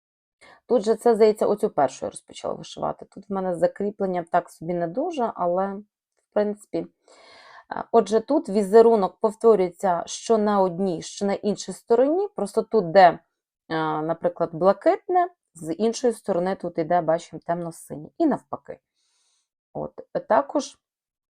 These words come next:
тут же так грайливо не пересипається це наповнення. Е, я його висипала повністю, що було. От, ну, думаю, ну куди я його, що я з ним буду робити? Ну, якщо ви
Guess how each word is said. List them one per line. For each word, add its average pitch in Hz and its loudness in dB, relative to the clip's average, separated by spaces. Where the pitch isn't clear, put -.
тут 208 0
же 208 -2
так 190 6
грайливо 208 6
не 196 2
пересипається 202 0
це - -6
наповнення. 233 -2
Е, 190 2
я 214 8
його 220 6
висипала 208 4
повністю, 175 0
що - -4
було. 240 -2
От, 196 0
ну, 247 0
думаю, 226 0
ну 233 0
куди 254 4
я 202 2
його, 190 0
що - 4
я 247 8
з 196 -2
ним 208 -2
буду 202 -2
робити? 170 -4
Ну, 311 2
якщо 226 4
ви 214 8